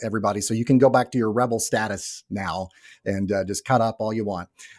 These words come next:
Um, but we're gonna talk now about smart income, uh, in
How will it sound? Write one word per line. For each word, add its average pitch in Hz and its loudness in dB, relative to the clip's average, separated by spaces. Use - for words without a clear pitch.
Um, 123 6
but 131 4
we're 147 6
gonna 175 4
talk 175 0
now 190 0
about 139 0
smart 139 2
income, 110 2
uh, 101 -2
in 110 -2